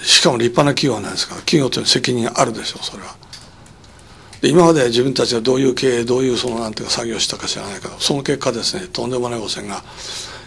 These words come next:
一部であるけど堆積しているってこと、それを知らずに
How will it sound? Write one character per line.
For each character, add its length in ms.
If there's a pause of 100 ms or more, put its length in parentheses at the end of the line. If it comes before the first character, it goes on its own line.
一 200
部 80
で 80
あ 80
る 80
け 100
ど 60
堆 200
積 220
し 100
て 100
い 20
る 60
っ 20
て 120
こ 120
と、 60
そ 160
れ 40
を 100
知 140
ら 140
ず 160
に 200